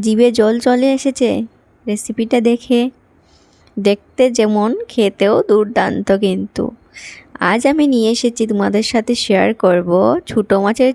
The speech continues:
চচ্চড়ি। আমি এখানে বাঁশপাতি মাছ নিয়েছি, নদীর বাঁশপাতি মাছ। খেতে কেমন বলো তো? দুর্দান্ত।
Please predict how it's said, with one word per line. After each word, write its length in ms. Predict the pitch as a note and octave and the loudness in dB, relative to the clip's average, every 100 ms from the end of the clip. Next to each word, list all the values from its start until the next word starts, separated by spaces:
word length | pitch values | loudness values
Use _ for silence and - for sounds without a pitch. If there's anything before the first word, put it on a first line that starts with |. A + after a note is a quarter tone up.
| B3+ | 0
চচ্চড়ি। 540 | E3+ E3 - E3 F3 F3 | 0 0 -2 -2 -2 -2
আমি 220 | G#3 B3+ | 0 -2
এখানে 280 | B3 A#3 C4 C4 | 0 0 -2 0
বাঁশপাতি 580 | F#3 G3 - G#3 A#3 C#4+ | -2 -2 -2 -2 0 0
মাছ 320 | A3+ G3 G3+ | 2 0 -2
নিয়েছি, 460 | F#3 F3 E3+ F3 F3+ | -4 -2 -2 0 0
নদীর 440 | F3+ F3+ F#3 F#3+ G3+ | 2 2 2 0 2
বাঁশপাতি 680 | F3+ G3 - G3 F3+ - F#3 F3+ | 0 -2 -6 -2 -2 -2 -6 -4
মাছ। 340 | E3+ - - _ _ _ _ _ _ _ _ _ _ _ _ _ _ _ _ | -6 -6 -14 _ _ _ _ _ _ _ _ _ _ _ _ _ _ _ _
খেতে 280 | - A3+ A3 | -8 -2 0
কেমন 380 | A#3 A#3 A3 A3 | 2 2 0 2
বলো 240 | A3 A3+ | 2 2
তো? 180 | A3+ A#3 C#4 G4+ - G#3+ | 2 2 2 -2 -10 -2
দুর্দান্ত। 720 | G#3 G#3 G#3 G3 G3 F#3+ | 0 0 0 0 0 -6